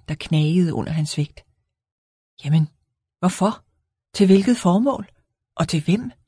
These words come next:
Spørgsmålene faldt over hinanden, og det tog sin tid, før hendes bror fik sagt, "Til jarlen af Trevarnen." Han så, at Demelsas øjne blev så store som tekopper,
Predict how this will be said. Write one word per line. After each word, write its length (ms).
Spørgsmålene 680
faldt 320
over 180
hinanden, 480
og 100
det 120
tog 200
sin 180
tid, 260
før 220
hendes 260
bror 220
fik 200
sagt, 380
"Til 180
jarlen 420
af 120
Trevarnen." 600
Han 160
så, 380
at 180
Demelsas 580
øjne 300
blev 120
så 120
store 380
som 160
tekopper, 560